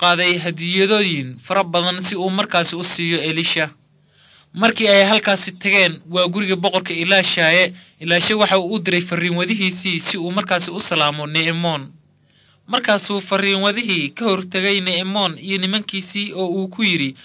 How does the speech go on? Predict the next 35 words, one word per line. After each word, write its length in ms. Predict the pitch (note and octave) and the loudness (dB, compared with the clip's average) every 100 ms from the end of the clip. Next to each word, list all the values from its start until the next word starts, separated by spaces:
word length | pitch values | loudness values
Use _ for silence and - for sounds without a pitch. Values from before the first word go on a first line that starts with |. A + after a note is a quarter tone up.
| - _ | -20 _
"Waa 160 | E3+ F#3 | 0 2
in 140 | G#3+ | 2
aad 160 | G3 G3 | 0 0
u 100 | G#3+ | 4
laabataan 540 | F#3+ F3+ F3+ G3 F#3+ | 4 4 2 0 2
webiga 320 | G#3 G3 F#3+ | 0 0 0
Jordan 500 | G3+ G#3 F#3+ D#3 C#3+ | 0 -2 -2 -2 -4
oo 160 | - C#3 | -2 0
aad 220 | D3+ F3 | 0 0
isa 160 | - A3 | -2 -2
soo 180 | - F3+ | 0 0
dhaqdaan 380 | G3 E3 F3+ | 0 0 0
toddoba 340 | F3+ D#3 D#3+ E3 | 0 -2 0 0
jeer." 380 | D#3 D#3 D3+ C3+ _ _ _ _ _ _ _ _ | 0 0 0 -4 _ _ _ _ _ _ _ _
Markaasi 440 | - F#3+ G3 F#3 G3+ | -6 0 0 0 -2
Neemoon 440 | F#3+ G3 G#3 C4 | -2 0 0 0
wuu 280 | A3 A3+ A#3 | 0 2 4
u 40 | G3+ | 4
xanaaqay 540 | F3+ F3+ F3+ F#3 F3+ | 4 2 2 -2 -2
oo 160 | F#3 G3 | 0 2
waxa 200 | A3+ A#3 | 2 0
uu 140 | G#3 | -2
yidhi, 340 | G3+ E3+ C#3 - - | 0 0 -2 -6 -6
"Waxa 280 | F3+ G#3+ G#3+ | -2 0 0
aan 180 | - G3 | 0 -2
filayay 580 | F#3+ A3+ G3+ F3 D3+ D3 D#3+ | -2 -2 0 0 0 -2 -2
Elisha 320 | G3 G3+ G#3 | 0 0 0
in 160 | F#3+ G3 | -2 -2
uu 120 | F#3 | -2
soo 200 | F#3 F#3+ | 2 2
baxayo 520 | F3 G#3 F#3 E3 C#3+ - | 2 0 0 0 -2 -2
ee 200 | F3+ F3+ | 0 2
uu 160 | F3 | 0
islaamayo 580 | E3 - E3 E3 D#3 D3 | -2 0 2 2 0 0
aniga. 320 | D3+ D#3+ D3 | 0 0 -2